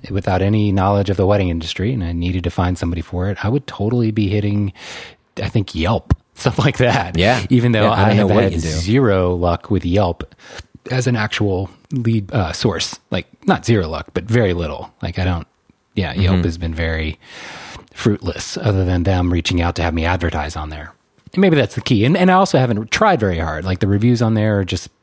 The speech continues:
Speaker 1: that people left. I don't nudge people in any direction to leave reviews anywhere.
Speaker 2: Yep.
Speaker 1: And so I think that has something to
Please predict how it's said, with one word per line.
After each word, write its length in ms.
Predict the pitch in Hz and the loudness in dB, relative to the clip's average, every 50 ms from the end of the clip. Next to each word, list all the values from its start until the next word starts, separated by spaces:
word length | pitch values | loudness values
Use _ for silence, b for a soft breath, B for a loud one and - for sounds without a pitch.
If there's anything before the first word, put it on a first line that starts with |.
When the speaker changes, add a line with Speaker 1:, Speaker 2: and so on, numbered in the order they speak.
| - - - _ _ | -20 -20 -20 _ _
Speaker 1:
that 320 | 123 104 101 - - - - | -4 -2 -2 -2 -4 -8 -6
people 280 | - - - - 101 90 | -6 -2 0 0 0 2
left. 320 | 90 87 90 - - - | 0 0 -2 -2 -2 -2
I 40 | 95 | -2
don't 280 | 95 95 92 87 B B B B B B B B B | -2 -2 -4 -6 B B B B B B B B B
nudge 420 | 107 95 101 98 95 92 92 - | -2 0 2 2 2 0 -2 -2
people 220 | - 107 - - 90 | -2 -2 -2 0 -2
in 80 | 90 | 0
any 180 | 92 92 90 82 | 0 0 0 0
direction 440 | 80 90 90 87 87 - - 98 82 | 0 0 0 0 -2 -2 -2 -2 -2
to 60 | 85 82 | -2 0
leave 200 | 87 104 110 107 | 0 2 2 2
reviews 380 | 107 101 107 104 104 101 95 | 0 0 0 0 0 0 0
anywhere. 460 | 101 98 95 98 101 98 113 113 101 92 | 0 -2 -2 -2 0 0 2 2 0 -2
Speaker 2:
Yep. 60 | 92 | -4
Speaker 1:
And 200 | 95 90 92 82 | -4 -4 -4 -4
so 140 | - 107 95 | -2 -2 -2
I 100 | 87 87 | -2 -2
think 200 | - - 107 - | -4 -4 -6 -6
that 160 | - 98 95 87 | -4 -4 -4 -2
has 160 | 95 90 - | -4 -2 -2
something 320 | - 90 - 98 87 87 - | -2 -2 -2 -4 -4 -4 -4
to 220 | - 95 82 | -4 -4 -4